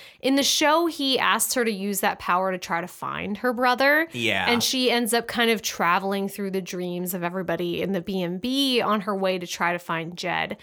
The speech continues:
Speaker 1: And then Dream is also trying to figure out where Jed is in the dreaming too.
Speaker 2: Yes. I have to give a huge shout out once again to the artwork in the comics here.
Speaker 1: Yeah.
Speaker 2: Because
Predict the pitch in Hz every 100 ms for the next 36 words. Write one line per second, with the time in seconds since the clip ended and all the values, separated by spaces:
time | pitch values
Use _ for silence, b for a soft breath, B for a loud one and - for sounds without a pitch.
0 | B B B 269 285 311 311 302 - -
1 | _ 226 214 294 349 392 381 294 254 254
2 | 262 - 226 220 214 196 196 196 180 -
3 | 196 190 180 165 170 160 156 170 160 175
4 | 156 - - - 156 143 - - - 127
5 | 110 90 - - B B - 170 190 208
6 | 170 160 147 _ 127 123 147 147 - 123
7 | 110 104 - 113 104 117 104 104 113 101
8 | 98 92 101 98 90 - - 110 90 87
9 | 87 - - - 92 87 82 - - 87
10 | 78 208 190 165 160 165 - 147 165 151
11 | 143 -